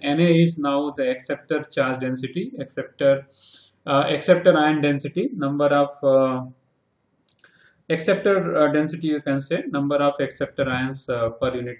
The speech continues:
volume. Okay, and, uh,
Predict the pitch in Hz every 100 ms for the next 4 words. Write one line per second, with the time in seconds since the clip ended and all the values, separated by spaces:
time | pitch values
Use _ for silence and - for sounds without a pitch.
0 | - 117 110 104 - _ 120 - 151 107
1 | - - - _ _ 165 135 143 147 143
2 | 135